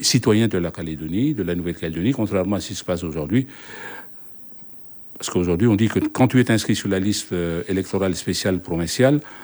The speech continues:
tu deviens citoyen. Nous, on veut inverser la, la, la, la, le raisonnement pour dire, on remplit d'abord les critères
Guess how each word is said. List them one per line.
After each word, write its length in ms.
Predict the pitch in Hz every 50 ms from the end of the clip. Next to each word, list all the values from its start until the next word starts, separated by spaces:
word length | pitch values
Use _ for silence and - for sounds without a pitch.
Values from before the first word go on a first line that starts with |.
| - - - - -
tu 140 | - - 120
deviens 240 | 101 104 98 120 127
citoyen. 440 | 117 - 107 - - - 73 - - - -
Nous, 140 | 73 80 95
on 100 | 90 82
veut 180 | 76 95 98 82
inverser 440 | 85 85 85 85 80 - - 82
la, 100 | 78 73 73 73 71 - - - - - -
la, 120 | 76 76
la, 180 | 76 76 78 76
la, 260 | 76 76 76 76 76 76 76
le 80 | 80
raisonnement 520 | 80 82 80 80 76 76 90 110 127 131 117
pour 160 | - 85 76
dire, 240 | 98 110 123 135 131 - - - - - - -
on 120 | 90 90
remplit 320 | 107 127 123 101 127 120 104
d'abord 420 | 110 95 98 101 92 80 76 80
les 160 | 85 92 120
critères 560 | 113 - 117 107 - 104 92 85 78 71 -